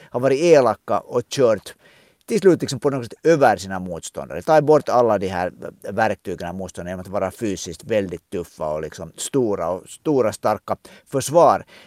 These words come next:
Nu är ju både Detroit och Montreal i en sån här lag att om de skulle gå långt så skulle det igen vara någonting som håller på att förändras i den här ligan. För det är ju båda sån här lag som är, äh, de är inte speciellt fysiska, alla N H L-lagen är till någon viss grad fysiska, men de är snabba.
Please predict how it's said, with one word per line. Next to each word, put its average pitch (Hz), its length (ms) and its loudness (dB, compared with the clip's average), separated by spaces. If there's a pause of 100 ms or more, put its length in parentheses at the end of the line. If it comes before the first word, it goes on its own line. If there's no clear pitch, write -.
Nu 180 260 -2
är 285 40 2
ju 247 120 -2
både 202 320 2
Detroit 160 540 -4
och 131 60 -8
Montreal 131 600 0
i 113 60 0
en 117 120 -2
sån 117 120 -8
här 120 180 -4
lag 117 200 2
att 110 100 -6
om 226 340 2
de 175 140 6
skulle 156 220 -4
gå 123 240 6
långt 147 260 2
så 127 80 -6
skulle 131 280 0
det 147 60 2
igen 208 240 0
vara 165 180 0
någonting 165 600 -4
som 120 160 -6
håller 123 360 0
på 120 140 -2
att 123 100 -4
förändras 160 840 -2 (300)
i 123 120 -6
den 107 140 -4
här 104 80 -4
ligan. 101 340 -6
För 127 160 -6
det 147 120 2
är 233 120 4
ju 165 100 2
båda 143 380 4
sån 113 180 -8
här 123 280 -4
lag 95 280 -2
som 101 180 -10
är, 107 120 -2 (460)
äh, 107 160 -4
de 123 280 0
är 151 120 4
inte 208 140 -8
speciellt 156 840 4 (420)
fysiska, 117 540 -4
alla 127 220 2
N 113 100 -6
H 107 100 -4
L-lagen 107 420 -2
är 113 40 -8
till 123 160 -8
någon 127 160 -4
viss 147 200 0
grad 87 260 -6
fysiska, 98 340 -10
men 113 180 -10
de 160 140 0
är 127 60 2
snabba. 147 800 0